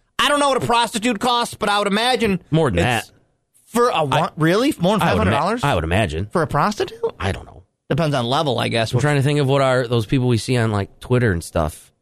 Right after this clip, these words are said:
Speaker 1: Yeah, I don't know what they charge.
Speaker 2: I don't, I don't even know.
Speaker 1: They can't charge five hundred dollars a session.
Speaker 2: They, I mean, right? Can't they? I have no idea.
Speaker 1: Me, I <laughs> really have no experience
Speaker 2: No.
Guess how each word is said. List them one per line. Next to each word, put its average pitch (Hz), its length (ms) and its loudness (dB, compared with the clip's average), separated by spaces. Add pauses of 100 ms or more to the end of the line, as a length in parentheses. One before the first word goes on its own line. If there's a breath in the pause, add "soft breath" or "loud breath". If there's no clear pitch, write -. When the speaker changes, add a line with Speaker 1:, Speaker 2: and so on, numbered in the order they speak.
(520)
Speaker 1:
Yeah, 135 220 0
I - 20 2
don't 160 120 2
know 151 80 2
what 165 100 0
they 120 120 0
charge. 143 440 0
Speaker 2:
I 113 40 2
don't, - 160 -4
I 98 60 -2
don't 95 120 2
even 92 180 0
know. 92 240 -2 (320)
Speaker 1:
They 359 80 0
can't 127 280 -4
charge 104 280 -6
five 120 340 -4
hundred 123 160 0
dollars 123 340 0
a - 60 -2
session. 214 520 -2
Speaker 2:
They, 95 160 0 (140)
I 107 120 0
mean, 110 420 0 (260)
right? 98 340 0
Can't 131 260 -2
they? 262 320 -2 (800)
I 165 60 2
have 120 120 2
no 127 160 4
idea. - 240 2
Speaker 1:
Me, - 60 0
I 160 160 0
<laughs> - 180 -2
really 349 280 0
have 302 120 2
no 277 220 2
experience - 400 -2
Speaker 2:
No. 139 180 2